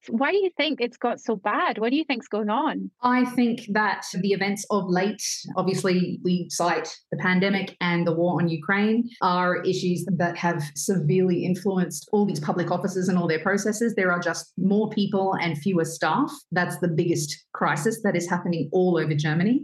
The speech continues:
Speaker 2: And also just, uh, apart from the political situation that is, um, moving more people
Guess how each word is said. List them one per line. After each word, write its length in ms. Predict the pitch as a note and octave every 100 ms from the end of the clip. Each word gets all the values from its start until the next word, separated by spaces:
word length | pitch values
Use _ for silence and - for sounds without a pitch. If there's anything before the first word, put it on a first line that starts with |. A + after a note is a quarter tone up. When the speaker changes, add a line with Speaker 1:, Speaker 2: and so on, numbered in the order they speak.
| -
Speaker 2:
And 140 | G#3 G3+
also 380 | G3 G#3+ C4 A#3
just, 540 | G3+ G3 - - - -
uh, 80 | F#3 G3+ F#3+
apart 460 | G3+ - G#3 G#3 -
from 640 | - F#3+ F#3+ F#3+ F#3+ G#3 -
the 720 | F3+ E3+ F#3 F3+ F3 E3+ D#3+ -
political 340 | F#3 F3+ F#3
situation 560 | F#3 - F3+ F3 F3+ F3
that 120 | E3
is, 340 | D3+ D3 - F3
um, 280 | D#3+ D#3+ E3+
moving 280 | E3+ E3+ E3
more 140 | E3
people 320 | D3+ D#3 D#3+